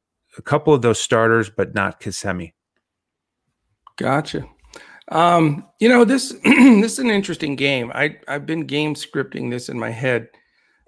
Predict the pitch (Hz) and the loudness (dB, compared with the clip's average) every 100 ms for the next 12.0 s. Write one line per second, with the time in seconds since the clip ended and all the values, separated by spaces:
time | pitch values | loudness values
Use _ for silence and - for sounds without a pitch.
0 | - 139 139 127 123 131 127 127 113 117 | -6 -4 -2 -2 -2 -2 -2 -6 -4 -4
1 | 120 - - 135 113 117 120 110 - 139 | -4 -6 -6 -6 -6 -4 -4 -6 -6 -2
2 | 131 120 117 107 - 147 127 120 110 104 | 0 -2 -6 -14 -4 -2 0 -2 -6 -12
3 | _ 123 110 104 - _ - 135 131 117 | _ -10 -8 -10 -14 _ -12 -6 -6 -2
4 | 123 120 - - _ _ _ _ - - | -2 -2 -6 -14 _ _ _ _ -14 -2
5 | 147 135 127 123 123 123 123 120 117 - | 2 2 2 2 4 2 0 -2 -6 -8
6 | 107 - - 147 135 _ 151 123 - - | -10 -8 -2 -2 -2 _ -8 -8 -10 -12
7 | - 131 135 127 113 - 127 127 127 123 | -6 -2 -2 -2 -6 -6 -2 2 2 2
8 | 123 123 - - 117 110 107 107 _ 120 | 2 -2 -6 -14 -10 -8 -8 -12 _ -12
9 | 107 117 113 101 - 120 156 160 127 - | -10 -6 -6 -8 -6 0 2 2 0 -4
10 | _ _ _ _ _ _ _ - 165 151 | _ _ _ _ _ _ _ -2 0 0
11 | 147 - - _ - 185 190 180 190 | -2 -10 -18 _ -4 0 2 2 0